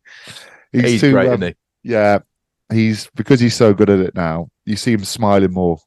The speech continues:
Speaker 1: It's like Sean Edwards. When Sean Edwards smiles, it, you think, "Whoa."
Speaker 2: Yeah, you're
Speaker 1: going
Speaker 2: right.
Speaker 1: on here. But
Speaker 2: You are right.
Speaker 1: yeah.
Speaker 2: Um, so we got a couple of minutes left, Tommy. This weekend, I'm doing,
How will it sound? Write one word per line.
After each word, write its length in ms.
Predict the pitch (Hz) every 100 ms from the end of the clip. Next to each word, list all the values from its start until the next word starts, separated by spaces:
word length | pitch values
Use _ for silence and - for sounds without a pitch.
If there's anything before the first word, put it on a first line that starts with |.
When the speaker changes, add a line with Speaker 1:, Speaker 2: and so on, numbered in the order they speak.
| _ _
Speaker 1:
It's 80 | 123
like 140 | 127 104
Sean 260 | 135 117
Edwards. 420 | 117 107 85 - - _ _ -
When 100 | 101
Sean 240 | - 117
Edwards 280 | 110 98 95
smiles, 420 | - 101 85 82
it, 100 | 90 -
you 100 | 92
think, 160 | 98
"Whoa." 560 | - 120 123 127 90 - - _ _ _ -
Speaker 2:
Yeah, 320 | 101 104 101
you're 220 | 98 92
Speaker 1:
going 200 | 92 87
Speaker 2:
right. 60 | 90
Speaker 1:
on 40 |
here. 200 | 107 92 - _ _ _ -
But 220 | 92 87
Speaker 2:
You 200 | 95 95
are 140 | 95 87
right. 260 | 87 82
Speaker 1:
yeah. 160 | 98 92 - _ -
Speaker 2:
Um, 320 | 95 98 95 - - - -
so 200 | 131 123
we 120 | 135
got 120 | 135
a 40 | 117
couple 220 | 151 143
of 40 |
minutes 220 | 135 127
left, 200 | 120 107
Tommy. 420 | - 110 107 107 -
This 220 | 143 -
weekend, 580 | 135 120 120 113 113 107
I'm 240 | - 110 110
doing, 500 | 110 107 104 104